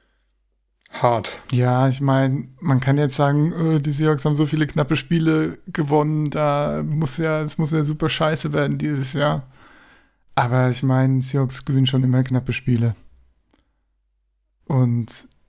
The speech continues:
Speaker 2: so, das ist
Speaker 1: Ja,
Speaker 2: halt
Speaker 1: weil
Speaker 2: auch
Speaker 1: du's halt
Speaker 2: die
Speaker 1: zulässt,
Speaker 2: Spielweise.
Speaker 1: ne? Also
Speaker 2: Ja, eben.
Speaker 1: du hattest letztes Jahr zum Beispiel das Spiel gegen die
Speaker 2: Also.
Speaker 1: Panthers, das am Ende noch knapp geworden ist, was vorher eigentlich mega durch war.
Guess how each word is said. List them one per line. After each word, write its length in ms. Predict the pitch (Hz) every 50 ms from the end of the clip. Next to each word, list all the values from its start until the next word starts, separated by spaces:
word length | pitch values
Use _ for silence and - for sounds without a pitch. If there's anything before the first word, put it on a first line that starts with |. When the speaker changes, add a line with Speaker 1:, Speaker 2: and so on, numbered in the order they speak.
| _ _ -
Speaker 2:
so, 320 | - - 143 131 123 123
das 220 | - - 120 -
ist 80 | 147 131
Speaker 1:
Ja, 100 | 123 120
Speaker 2:
halt 100 | 127 131
Speaker 1:
weil 80 | 127 127
Speaker 2:
auch 40 |
Speaker 1:
du's 160 | 131 131 127 -
halt 120 | 135 123
Speaker 2:
die 40 | -
Speaker 1:
zulässt, 500 | - - 156 156 160 143 123 117 139 139
Speaker 2:
Spielweise. 200 | 139 127 127 131
Speaker 1:
ne? 140 | 131 135 147
Also 360 | 139 135 123 135 131 131 139 156
Speaker 2:
Ja, 240 | 156 156 151 151 147 131 - - - - - - - - - _ _ _
eben. 420 | - 147 135 139 135 127 - - - - -
Speaker 1:
du 100 | - 151
hattest 200 | 143 139 - -
letztes 340 | 143 143 135 - - - -
Jahr 160 | 147 147 139 135
zum 140 | - 147
Beispiel 300 | 135 143 139 135 - 147
das 100 | 139 127 127
Spiel 240 | - - 151 143 143
gegen 200 | 135 139 131 131
die 60 | 131 143
Speaker 2:
Also. 160 | 139 127 131
Speaker 1:
Panthers, 560 | 135 135 127 127 131 131 131 127 - - -
das 280 | - - - 143 120 -
am 100 | 147 135
Ende 200 | 143 135 139 135
noch 140 | 131 131 131
knapp 300 | - - 147 139 - -
geworden 460 | 143 131 123 123 120 123 120 127 131
ist, 200 | 131 127 - -
was 300 | 143 127 131 - - - - -
vorher 640 | - - - - - 139 139 123 127 120 120 123 -
eigentlich 720 | 135 127 127 127 127 - - 131 123 123 - - - - - -
mega 880 | - 131 135 135 135 139 143 147 147 147 143 135 139 135 139 135 139 135
durch 500 | 135 131 - 151 151 147 - - - -
war. 280 | 135 120 123 135 139